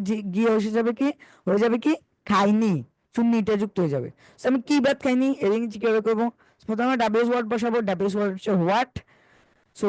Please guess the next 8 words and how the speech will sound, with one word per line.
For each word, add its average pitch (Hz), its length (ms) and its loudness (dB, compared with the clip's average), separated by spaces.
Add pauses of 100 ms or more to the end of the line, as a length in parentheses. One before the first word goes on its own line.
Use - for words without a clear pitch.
(100)
what 208 220 2
বসালাম, 226 360 0 (240)
and 190 100 0 (100)
then 214 140 2 (340)
ডিডেন্টটাকে 214 520 0
বসাবো, 220 260 0 (120)
ডিডেন্ট 202 300 0
বসিয়েছি, 226 320 -4